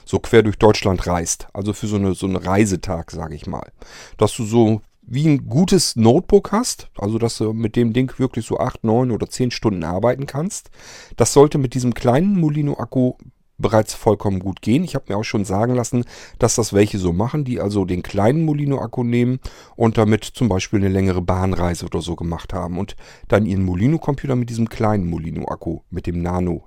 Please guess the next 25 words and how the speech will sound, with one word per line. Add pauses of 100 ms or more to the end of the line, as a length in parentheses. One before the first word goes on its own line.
heißt
der
ja, (500)
ähm,
betrieben
haben. (100)
Das
funktioniert
tatsächlich
so,
wie
ich
es
auch
gedacht
habe. (540)
Da
habe
ich
jedenfalls,
äh,
entsprechend
positive
Rückmeldungen
bekommen.